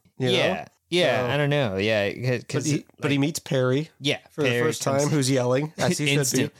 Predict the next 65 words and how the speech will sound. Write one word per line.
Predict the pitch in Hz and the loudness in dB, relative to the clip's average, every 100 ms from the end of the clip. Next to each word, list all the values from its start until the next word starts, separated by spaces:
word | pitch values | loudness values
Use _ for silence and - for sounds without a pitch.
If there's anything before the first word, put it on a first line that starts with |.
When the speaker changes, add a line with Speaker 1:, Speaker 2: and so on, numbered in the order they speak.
| _ | _
Speaker 2:
He's, | - 139 | -4 0
like, | 156 127 | 0 0
yelling | 139 143 139 | 0 0 2
in | 127 | 0
every | 127 127 | 0 -2
panel | 113 123 135 123 | -2 0 0 -2
he's | 87 92 | -2 -2
in. | 92 101 | -2 0
He's, | 107 104 | 0 0
he, | 107 107 104 | 0 0 0
he's | 110 107 | 0 0
never | 110 107 117 117 117 | 0 0 0 0 0
not | 104 95 - | 0 -2 -2
yelling. | 87 80 98 | -4 -2 -2
Speaker 1:
He, | 131 | -4
that's, | 180 131 127 147 | -2 -2 0 0
Speaker 2:
<laughs> | |
And | 143 | -2
Speaker 1:
that's | - 120 - | -2 -4 -4
Perry | 123 127 | 0 0
White. | 147 190 156 | 2 0 0
Speaker 2:
Yeah, | 170 131 - - | 0 -2 -6 -8
yeah. | 110 113 - | -6 -6 -4
<laughs> | 233 - | -6 -4
It's | 208 - | -6 -2
Speaker 1:
So, | 180 123 | -2 0
Speaker 2:
like, | 175 - - | -2 -4 -8
cool. | 131 117 139 - _ - - - - - | -4 -2 -4 -8 _ -16 -16 -14 -10 -4
Speaker 1:
uh, | 147 127 | 0 0
but | 123 | 2
he | 127 | 2
walks | 151 143 | 0 0
into, | 170 160 | 0 2
like, | 156 139 | 0 0
the | 131 | -2
sort | - 135 | -2 -2
of | 120 | 0
a, | 117 113 110 | 0 0 0
I, | - 123 - - | -4 -8 -10 -8
I | 117 | -4
don't | - | -2
know | 120 110 | 0 0
anything | 110 131 117 113 - - | -2 -2 -4 -4 -6 -10
ab-, | 139 - _ | -10 -14 _
about | 127 131 123 - _ | -4 -2 -2 -6 _
how | - 127 | -4 -2
newspapers | 113 131 131 113 110 | 0 -2 -2 -4 -2
work, | 120 113 | -2 0
so | 127 | 0
I | |
don't | 135 | 0
know | 123 | 2
the | 113 | 2
name | 123 120 | 0 0
of | |
this | 113 120 | 0 0
room, | 127 117 | 0 0
but | 113 | 0
the | 147 | 0
room | 151 262 226 | 2 2 2
where | 196 | 2
all | 220 | 2
the | 185 180 | 2 -2
people | - 202 196 123 | -2 -4 0 0
are, | 117 123 | 2 0